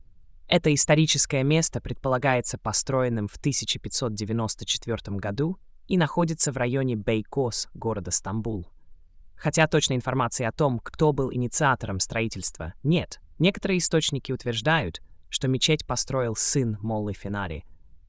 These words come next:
а другие говорят, что это был его зять. Имя архитектора также остается неизвестным.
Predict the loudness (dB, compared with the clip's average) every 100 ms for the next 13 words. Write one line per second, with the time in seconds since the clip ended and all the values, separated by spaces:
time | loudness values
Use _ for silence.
0 | -8 -4 0 0 0 -2 0 0 0 0
1 | -2 -2 -4 -4 -4 -4 -4 -6 -4 -2
2 | -4 -6 -12 -18 -20 -20 -20 -20 -20 -16
3 | 2 4 4 0 -2 0 0 -2 0 2
4 | 2 2 -2 -4 -2 -4 -4 -4 -4 -4
5 | -4 -6 -6 -6 -8